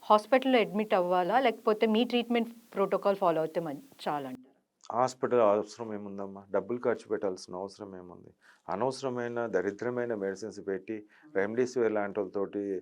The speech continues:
Speaker 2: ఆ మెడిసిన్ తీసుకొని కార్డియాక్ టాక్సిక్ అనే మే-, మందు అని కనిపిస్తుండగా కూడా ఆ విషయాన్ని తీసుకొని చచ్చిపోయిన వాళ్ళు ఉన్నారు.
Speaker 1: ఓకే.
Speaker 2: అలాంటి అవసరం, హాస్పిటలైజేషన్ అవసరమే లేదు. ఎక్కడో డే-, ఆ నల్గొండలో ఉన్నాడు, చూడలేదు పేషెంట్ని,
Speaker 1: మ్మ్.
Speaker 2: still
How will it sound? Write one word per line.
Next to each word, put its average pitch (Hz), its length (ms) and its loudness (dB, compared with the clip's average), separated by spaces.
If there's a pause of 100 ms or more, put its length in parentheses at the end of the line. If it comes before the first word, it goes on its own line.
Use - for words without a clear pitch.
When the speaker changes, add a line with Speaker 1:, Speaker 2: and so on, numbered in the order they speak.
(340)
Speaker 2:
ఆ 104 140 4
మెడిసిన్ 98 440 -4
తీసుకొని 104 540 -4
కార్డియాక్ 110 400 2
టాక్సిక్ 101 380 0
అనే 98 160 -2
మే-, 98 200 -4
మందు 101 340 -2
అని 104 120 -4
కనిపిస్తుండగా 113 840 -4
కూడా 107 400 -2 (300)
ఆ 95 60 4
విషయాన్ని 110 520 0
తీసుకొని 120 400 -8
చచ్చిపోయిన 95 460 -8
వాళ్ళు 82 220 -8
ఉన్నారు. 85 560 -18
Speaker 1:
ఓకే. 139 100 -20 (960)
Speaker 2:
అలాంటి 107 360 -8
అవసరం, 113 420 -10
హాస్పిటలైజేషన్ 131 680 -8
అవసరమే 127 380 -6
లేదు. 131 260 -12 (400)
ఎక్కడో 151 280 4
డే-, 147 220 8
ఆ 135 300 6
నల్గొండలో 131 640 2
ఉన్నాడు, 120 240 -4
చూడలేదు 135 460 -2
పేషెంట్ని, 117 520 -4
Speaker 1:
మ్మ్. - 240 -20
Speaker 2:
still 170 400 -2